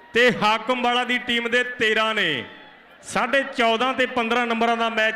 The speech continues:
ਚੱਲ ਰਿਹਾ ਹੈ। ਅੱਧੇ ਮੇਰੇ ਵੀਰੋ ਪੁਆਇੰਟ ਤੇ ਜਿੱਤਾਂ ਹਾਰਾਂ ਦੇ ਫੈਸਲੇ ਹੋਣਗੇ।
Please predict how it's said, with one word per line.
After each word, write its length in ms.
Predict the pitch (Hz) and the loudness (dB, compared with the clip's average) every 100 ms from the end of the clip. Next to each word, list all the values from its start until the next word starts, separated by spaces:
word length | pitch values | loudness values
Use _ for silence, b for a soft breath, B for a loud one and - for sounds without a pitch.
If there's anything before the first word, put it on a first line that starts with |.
| 220 | -2
ਚੱਲ 180 | 196 | -2
ਰਿਹਾ 260 | 185 214 226 | 0 0 2
ਹੈ। 400 | 185 143 - - - - 269 | 0 -4 -12 -20 -20 -4 -4
ਅੱਧੇ 280 | 262 320 | 2 2
ਮੇਰੇ 220 | 294 262 254 | 2 2 2
ਵੀਰੋ 220 | 254 254 | 2 0
ਪੁਆਇੰਟ 320 | 247 240 233 | 0 -2 -2
ਤੇ 180 | 233 240 | 0 -2
ਜਿੱਤਾਂ 440 | 240 214 214 240 | 0 -4 0 -2
ਹਾਰਾਂ 240 | 180 214 220 | 0 0 0
ਦੇ 120 | 208 | 0
ਫੈਸਲੇ 380 | 202 196 202 180 | 0 -2 -2 -4
ਹੋਣਗੇ। 520 | 190 226 202 160 | -2 -2 0 -2